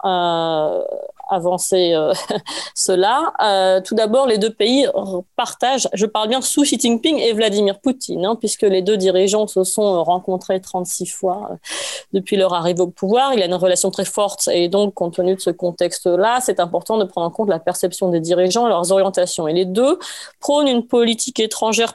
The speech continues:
post-occidentale, euh, motivée par un sentiment d'humiliation et un ressentiment particulièrement fort vis-à-vis des États-Unis, euh,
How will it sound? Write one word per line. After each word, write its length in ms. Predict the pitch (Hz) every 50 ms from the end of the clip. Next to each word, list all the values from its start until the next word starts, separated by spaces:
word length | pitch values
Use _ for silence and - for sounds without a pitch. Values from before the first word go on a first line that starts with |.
| _ -
post-occidentale, 1040 | 285 277 - 247 233 - - 240 196 196 196 185 - 175 165 202 269 262 185 160 156 - - - - - - - - -
euh, 420 | - 190 185 180 170 165 170 170
motivée 500 | 165 180 185 202 220 220 - - 240 254
par 400 | 247 - 226 214 202 185 185 180
un 40 | 175
sentiment 520 | 170 - - 214 196 - - 214 208 202 196
d'humiliation 600 | 185 196 208 214 196 196 202 202 - - 233 214
et 40 |
un 100 | 185 165
ressentiment 680 | 170 180 190 - 214 202 - - 214 208 202 214 220 214 - _ _ _
particulièrement 600 | 240 226 - - - 226 214 196 202 214 202 196
fort 480 | - - - 233 240 262 294 302 269
vis-à-vis 520 | 202 190 214 202 202 202 196 185 175 214 208
des 140 | 180 185
États-Unis, 720 | 180 170 190 185 180 165 175 185 180 185 202 233 277 349 339
euh, 160 | 247 202 190